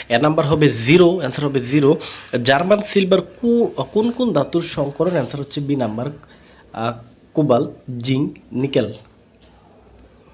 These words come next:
কপার, জিঙ্ক, নিকেল। বন্ধুরা, এখানে দেখতে পাচ্ছ তেষট্টি, আহ,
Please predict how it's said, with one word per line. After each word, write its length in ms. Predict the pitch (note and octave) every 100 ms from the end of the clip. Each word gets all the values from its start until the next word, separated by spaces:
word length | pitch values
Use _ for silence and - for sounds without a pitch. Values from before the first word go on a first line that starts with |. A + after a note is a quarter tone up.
| _ -
কপার, 380 | - B2 E3+ D3
জিঙ্ক, 240 | C3 F3+ C#3
নিকেল। 220 | A#2+ A#2+
বন্ধুরা, 220 | B2 B2
এখানে 160 | B2 C#3
দেখতে 160 | C3+
পাচ্ছ 200 | D3 -
তেষট্টি, 640 | C#3+ - F3 G#3+ - B3+ B3+ - - - -
আহ, 340 | A#2 B2 B2